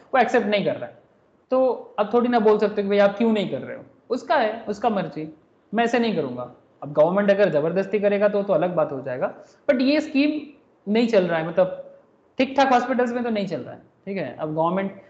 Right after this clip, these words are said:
अब देखो government hospital में तो सब कुछ ऐसे ही free में होता है almost, ठीक है। अब देखो कहाँ पर accept करता है, कर रहा है सर, छोटा मोटा nursing home में कर रहा है। जिनको पहले nursing home का license नहीं मिल रहा था, अभी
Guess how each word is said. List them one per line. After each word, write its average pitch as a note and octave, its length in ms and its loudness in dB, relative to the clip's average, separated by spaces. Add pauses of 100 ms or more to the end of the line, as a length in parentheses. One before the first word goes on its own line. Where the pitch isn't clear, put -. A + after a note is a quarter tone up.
(120)
अब D#3+ 140 -2
देखो C#3+ 220 -2
government F#3+ 420 2
hospital A3 420 2
में A3 100 -4
तो A3 80 -2
सब A3 180 -4
कुछ A3 120 0
ऐसे G3+ 180 2
ही G#3+ 100 0
free G#3 140 2
में F3+ 100 -2
होता B2 220 -4
है A2+ 160 -14 (380)
almost, F3 460 0 (680)
ठीक A3 100 -2
है। D3 220 -2
अब E3+ 180 -4
देखो G3+ 220 2
कहाँ G3 260 -2
पर F#3+ 120 6
accept - 340 0
करता D3 280 -6
है, C3+ 140 -12 (1700)
कर F#3 100 4
रहा F#3 100 4
है D3+ 60 4
सर, C#3+ 300 -6
छोटा D#3 180 -4
मोटा D#3 160 -4
nursing C#3+ 360 -8
home C#3 140 -8
में C#3 100 -10
कर C3 140 -10
रहा C3 100 -16
है। C3 140 -20 (840)
जिनको D#3+ 460 0
पहले D#3+ 500 0
nursing E3 340 0
home E3 120 -2
का E3+ 100 -2
license D#3+ 460 2
नहीं E3+ 200 -2
मिल D#3+ 160 -2
रहा D3+ 140 4
था, E3 360 -6
अभी D3 220 -2